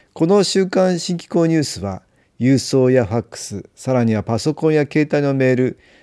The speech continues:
ウェブサイトでも見られます。メール配信は無料ですので、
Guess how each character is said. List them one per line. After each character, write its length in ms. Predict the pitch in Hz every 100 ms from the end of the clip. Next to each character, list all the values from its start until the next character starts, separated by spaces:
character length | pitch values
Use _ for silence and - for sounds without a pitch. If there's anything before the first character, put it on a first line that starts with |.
| _ -
ウ 60 |
ェ 80 | 139
ブ 120 | 185
サ 240 | 185 190 185
イ 80 | 180
ト 100 | 180
で 140 | 190
も 100 | 180
見 140 | 110 104
ら 80 | 101
れ 100 | 95
ま 140 | 90
す。 180 | - 147 _ _ _ _ _ _
メ 180 | 117 131
ー 40 |
ル 60 | 131
配 160 | 127
信 200 | 120 110
は 60 | 101
無 120 | 101
料 100 | 123
で 120 | 139
す 120 | 113 104
の 80 |
で、 280 | 90 104 92